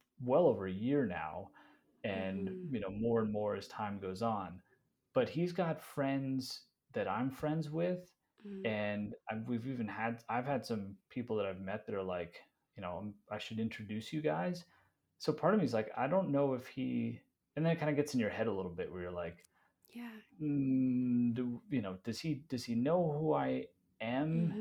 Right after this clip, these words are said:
Speaker 1: And
Speaker 2: Mm-hmm.
Speaker 1: it's like, "I just don't wanna be associated with that guy." Total realistic possibility, right?
Speaker 2: Yeah.
Speaker 1: Total realistic possibility.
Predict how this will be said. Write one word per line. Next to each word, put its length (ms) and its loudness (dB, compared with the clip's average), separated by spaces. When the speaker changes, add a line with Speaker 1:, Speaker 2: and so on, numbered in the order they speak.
Speaker 1:
And 120 2
Speaker 2:
Mm-hmm. 20 4
Speaker 1:
it's 140 -2
like, 220 0
"I 180 -6
just 240 -6
don't 180 4
wanna 180 0
be 120 -4
associated 560 -2
with 160 -2
that 180 0
guy." 340 0
Total 300 8
realistic 520 4
possibility, 720 2
right? 300 2
Speaker 2:
Yeah. 100 -10
Speaker 1:
Total 220 2
realistic 500 4
possibility. 640 -2